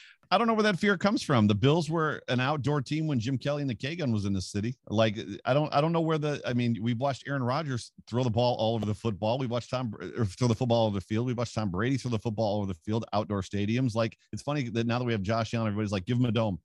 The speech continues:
He's gotta have a dome." I don't think so. Let's, let's, I, I gotta sit in it. I hate it, but it's gonna be forty-five this weekend. It's not gonna be super, super bad and cloudy. There's no call for snow. I think it's gonna be fifty on Wednesday. So it's, uh, the weather's, it's gonna be summertime here in Buffalo.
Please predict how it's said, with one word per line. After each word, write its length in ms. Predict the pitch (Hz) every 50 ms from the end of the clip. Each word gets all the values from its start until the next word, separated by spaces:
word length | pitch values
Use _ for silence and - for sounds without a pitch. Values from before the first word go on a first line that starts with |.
| -
He's 100 | - 107
gotta 100 | 120 139
have 80 | 139 123
a 40 | 110
dome." 260 | 117 139 131 95 76 - _ _ _ _ _ -
I 80 | 135 156
don't 120 | 196 147
think 320 | 165 175 180 185 180 180 139
so. 220 | - 87 67 - -
Let's, 260 | - 98 107 - - -
let's, 220 | 98 104 - - - _ _ - -
I, 80 | - - -
I 180 | - 95 - 208
gotta 140 | 220 240 165
sit 220 | - - 208 -
in 80 | - 98
it. 80 | 90
I 80 | 113 127
hate 240 | 104 151 139 104 85
it, 100 | 76 - _ - - _ _ -
but 120 | 101 101
it's 140 | 110 110 -
gonna 140 | 175 196 185
be 60 | 151
forty-five 500 | - 180 170 151 139 - 147 135 127 104
this 160 | 98 92 -
weekend. 360 | 95 92 82 - 90 85 87
It's 280 | 87 85 85 85 - -
not 100 | 120 110
gonna 100 | - 95
be 180 | 98 92 90 - -
super, 260 | - - 107 85 92
super 180 | - 90 85 85
bad 160 | 87 90 85
and 100 | 87 80
cloudy. 460 | - - 101 95 90 87 87 87 80 - _ _ _ -
There's 100 | 101 92
no 100 | 110 95
call 200 | - 107 95 85
for 100 | - 87
snow. 140 | - 104
I 40 | 104
think 100 | 127 147
it's 60 | -
gonna 120 | - 104 80
be 60 | -
fifty 360 | - - 120 - - 87 78
on 140 | 71 73 76
Wednesday. 400 | 82 87 82 76 71 71 65 65
So 140 | - - 101
it's, 140 | 87 - -
uh, 120 | 110 107
the 120 | 104 117
weather's, 320 | 117 127 123 117 107 - - _ _ -
it's 120 | 131 -
gonna 80 | - 185
be 80 | 190 165
summertime 520 | - 185 180 143 95 - 90 73 67 65
here 120 | 73 80
in 60 | 76 71
Buffalo. 360 | 67 69 - - - - -